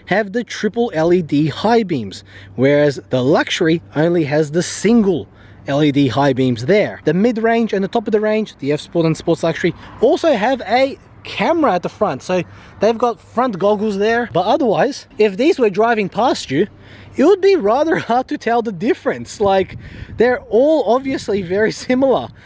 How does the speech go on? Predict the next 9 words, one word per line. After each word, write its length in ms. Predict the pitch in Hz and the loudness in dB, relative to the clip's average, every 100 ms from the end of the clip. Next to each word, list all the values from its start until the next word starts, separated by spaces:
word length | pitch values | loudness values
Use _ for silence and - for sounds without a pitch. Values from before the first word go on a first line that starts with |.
| - | -2
Now, 300 | 202 277 - _ _ _ _ | 2 2 0 _ _ _ _
they 160 | 175 220 | 0 2
are 160 | 247 208 | 2 2
all 580 | 214 254 294 277 - - | 2 2 4 0 -6 -6
in 180 | 220 233 | -2 0
the 120 | 226 | 0
same 280 | - 208 214 | -2 -4 -4
color, 380 | - 156 180 214 | -2 0 2 0
white. 440 | 147 165 202 - | 0 0 0 -2